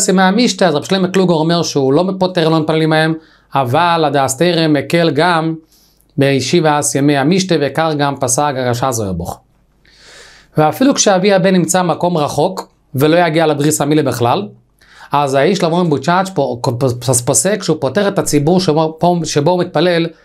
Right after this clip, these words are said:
מאמירת תחנון. אבל בשם הגר"ש הכהן מווילנה כתוב, מובא שכיוון שבאופן זה אין האב מקיימס המצווה, אז לא נקרא יום טוב שלו, ויצא מבית הכנסת כדי שיאמרו הקהל תחנון,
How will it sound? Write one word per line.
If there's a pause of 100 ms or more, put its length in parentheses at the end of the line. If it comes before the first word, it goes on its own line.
(200)
מאמירת
תחנון. (640)
אבל
בשם
הגר"ש
הכהן
מווילנה
כתוב, (380)
מובא
שכיוון
שבאופן
זה
אין
האב
מקיימס
המצווה, (460)
אז
לא
נקרא
יום
טוב
שלו, (580)
ויצא
מבית
הכנסת
כדי
שיאמרו
הקהל
תחנון,